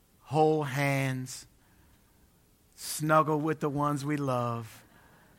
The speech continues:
We're not just gonna do that. But what we're gonna do is we're gonna go and take this story of Jesus' birth and what it means to the world,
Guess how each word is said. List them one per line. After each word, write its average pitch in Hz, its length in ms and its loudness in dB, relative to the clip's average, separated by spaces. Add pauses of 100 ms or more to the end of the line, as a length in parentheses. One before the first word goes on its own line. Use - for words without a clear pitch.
(1040)
We're 165 120 2
not 185 300 6
just 165 240 -4
gonna 147 220 -2
do 127 220 -4
that. 98 260 -12 (1300)
But 123 100 -4
what 143 220 -2
we're 156 120 -2
gonna 147 320 -2
do 110 300 -8 (1040)
is 117 180 -8
we're 139 140 -4
gonna 135 240 -2
go 135 320 -2
and 113 160 -8
take 143 280 -10
this 135 180 -8
story 135 500 -6
of 110 100 -12
Jesus' 120 600 -12
birth 110 480 -14 (800)
and 135 180 -2
what 151 140 0
it 156 100 -2
means 143 600 -2
to 135 100 -12
the 127 100 -8
world, 131 420 -4